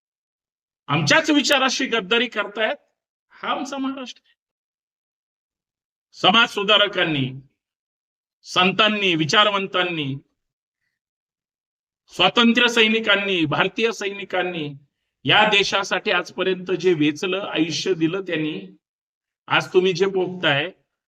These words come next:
तुम्ही कसं वागलं पाहिजे हे घरापासून, गाव गल्लीपासून ते दिल्लीपर्यंत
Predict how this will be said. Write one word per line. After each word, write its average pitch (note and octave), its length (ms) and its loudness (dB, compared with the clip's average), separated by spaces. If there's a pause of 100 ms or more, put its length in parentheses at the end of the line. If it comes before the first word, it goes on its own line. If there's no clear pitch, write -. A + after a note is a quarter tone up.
(1120)
तुम्ही F3 160 0 (120)
कसं B3 340 4
वागलं A3 320 4
पाहिजे F#3+ 420 0 (720)
हे F#3 160 0 (1200)
घरापासून, F#3+ 920 2
गाव F3 300 4
गल्लीपासून G#3 840 0
ते A3+ 80 0
दिल्लीपर्यंत F#3+ 800 -4